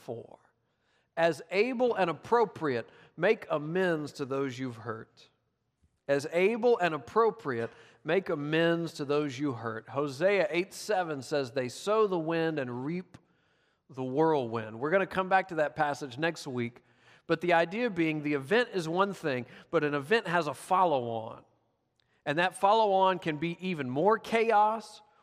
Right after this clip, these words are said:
or it can become something more redemptive. In the life of King David, unfortunately, it was more and more chaos.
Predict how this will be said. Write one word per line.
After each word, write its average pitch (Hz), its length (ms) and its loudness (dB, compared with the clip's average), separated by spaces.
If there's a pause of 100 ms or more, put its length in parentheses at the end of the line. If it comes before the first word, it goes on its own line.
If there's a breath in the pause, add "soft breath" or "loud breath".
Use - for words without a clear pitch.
(120)
or 160 140 2
it - 60 -16
can 156 140 -4
become 165 400 -2
something 151 440 -4
more 143 220 0
redemptive. 117 680 -8 (3000)
In 143 120 -6
the 139 80 -4
life 175 280 2
of 143 80 -12
King 170 220 0
David, 175 300 4
unfortunately, 147 540 -2
it 135 60 -10
was 139 160 -6
more 143 240 0
and 135 80 -2
more 127 220 -2
chaos. 113 760 -6